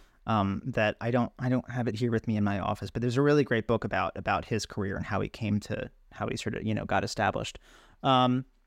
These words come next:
so, uh, Victor Bout is attempting to embark on a new career path in Russian politics.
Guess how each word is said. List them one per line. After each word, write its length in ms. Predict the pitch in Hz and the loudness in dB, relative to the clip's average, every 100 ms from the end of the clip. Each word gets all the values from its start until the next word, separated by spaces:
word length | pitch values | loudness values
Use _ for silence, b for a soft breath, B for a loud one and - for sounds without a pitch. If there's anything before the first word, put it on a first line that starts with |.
| - | -16
so, 400 | - 151 139 139 - | 4 6 6 4 2
uh, 180 | 139 127 | 2 6
Victor 240 | 214 208 | 4 4
Bout 240 | 156 156 - | 4 2 2
is 280 | 156 143 - | 0 0 0
attempting 440 | - 151 156 - 151 | -2 0 2 2 2
to 120 | 143 | 4
embark 480 | 131 117 127 131 - | 4 6 8 6 4
on 140 | 127 | 0
a 40 | 123 | 2
new 180 | 131 139 | 2 2
career 340 | - 135 131 | 0 2 2
path 340 | - 123 117 | 2 2 2
in 80 | - | 0
Russian 300 | 117 - 120 | -2 -2 -4
politics. 720 | - 117 117 - 123 - - | -2 2 2 0 -4 -4 -10